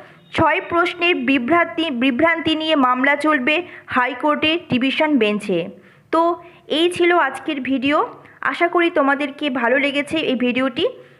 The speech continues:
তো যদি ভালো লেগে থাকে অবশ্যই লাইক করো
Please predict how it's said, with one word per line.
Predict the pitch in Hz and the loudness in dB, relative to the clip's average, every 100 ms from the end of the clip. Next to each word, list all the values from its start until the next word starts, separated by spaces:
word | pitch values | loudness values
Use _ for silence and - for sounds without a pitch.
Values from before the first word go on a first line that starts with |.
| _ | _
তো | 294 294 277 - 196 | 0 0 0 -6 -8
যদি | 214 277 349 | -2 0 2
ভালো | 339 277 | 2 2
লেগে | 285 285 | 0 -2
থাকে | 294 294 294 | -2 0 0
অবশ্যই | 240 269 - 294 | 0 -2 -2 -2
লাইক | 240 214 226 | 0 -2 -2
করো | - 269 349 | 0 0 0